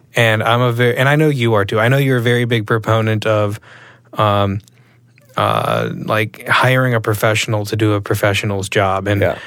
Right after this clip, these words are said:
Speaker 1: I mean, I've, I've said this a handful of times. It's like, and, and it's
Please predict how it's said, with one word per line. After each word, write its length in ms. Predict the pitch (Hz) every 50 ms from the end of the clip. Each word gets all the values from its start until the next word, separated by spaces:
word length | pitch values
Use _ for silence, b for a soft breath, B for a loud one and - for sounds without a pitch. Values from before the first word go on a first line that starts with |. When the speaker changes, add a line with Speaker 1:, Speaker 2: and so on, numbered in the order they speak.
| B B B
Speaker 1:
I 60 | 113
mean, 100 | 113 113
I've, 220 | 104 117 120 120 - -
I've 140 | 120 120 110
said 220 | 110 123 117 110
this 140 | 113 104 101
a 80 | 107
handful 400 | 92 110 107 104 104 - 117 110
of 80 | 101 98
times. 280 | - 104 101 101 101 104
It's 140 | 104 -
like, 240 | 113 107 107 104 - - - _ _ _ _ _ - -
and, 420 | 123 120 117 120 117 120 120 120
and 200 | 120 120 117 117
it's 240 | 135 131 123 - -